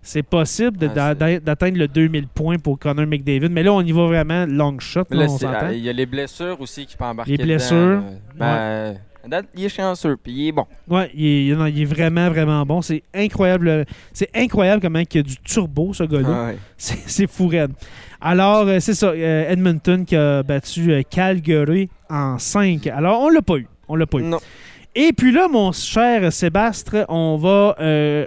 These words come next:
Speaker 1: finir euh, cet épisode avec nos deux prédictions. Parce que là, euh, il y en a de moins en moins des équipes, là, OK ?
Speaker 2: Oui, oui.
Speaker 1: Troisième ronde. Alors, ça donne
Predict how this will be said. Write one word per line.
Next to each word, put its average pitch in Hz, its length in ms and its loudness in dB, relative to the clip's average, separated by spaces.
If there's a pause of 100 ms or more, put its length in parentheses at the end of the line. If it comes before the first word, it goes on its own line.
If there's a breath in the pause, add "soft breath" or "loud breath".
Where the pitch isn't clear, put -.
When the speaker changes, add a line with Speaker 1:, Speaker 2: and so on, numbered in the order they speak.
(260)
Speaker 1:
finir 277 680 0 (560)
euh, 156 120 -2
cet 165 180 -2
épisode 180 460 0
avec 160 400 0 (400 soft breath)
nos 208 340 4
deux 277 320 4
prédictions. 220 680 -2
Parce 127 260 -8
que 143 40 -4
là, 170 120 2
euh, 127 680 0
il 120 180 -10
y 123 40 -8
en 120 40 -8
a - 20 -10
de 131 120 -8
moins 180 240 0
en 190 100 0
moins 285 120 2
des 214 180 0
équipes, 185 280 -2
là, 147 80 0
OK ? 131 100 -4
Speaker 2:
Oui, 247 260 0 (140)
oui. 247 200 -8 (120)
Speaker 1:
Troisième 247 540 2
ronde. 170 560 0
Alors, 185 340 2
ça 226 180 0
donne 285 460 0